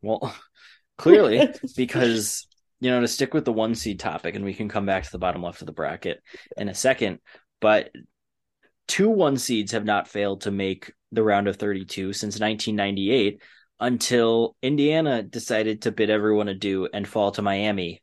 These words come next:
Speaker 1: at home last night as the uconn game was happening. A seventy to sixty-eight win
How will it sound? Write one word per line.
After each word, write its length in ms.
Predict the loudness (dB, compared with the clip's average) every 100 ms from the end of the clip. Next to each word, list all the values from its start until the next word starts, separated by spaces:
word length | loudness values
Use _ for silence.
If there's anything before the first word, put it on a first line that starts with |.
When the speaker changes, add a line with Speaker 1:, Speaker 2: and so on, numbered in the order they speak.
| -10
Speaker 1:
at 140 | -10
home 460 | -6 -8 -6 -10 -16 _ _ _ _ _ _
last 320 | -2 -2 -4
night 200 | -8 -10 _ _ _ _ -8
as 260 | 0 0 2
the 180 | -2 0
uconn 240 | -2 -2
game 160 | -4 -6
was 100 | -4
happening. 440 | -6 -6 -12 -14 -18 -20 -20 _ _
A 120 | -4
seventy 500 | 0 2 2 2 2
to 80 | 2
sixty-eight 600 | -2 -4 -4 -2 0 0
win 480 | -2 -2 -2 -4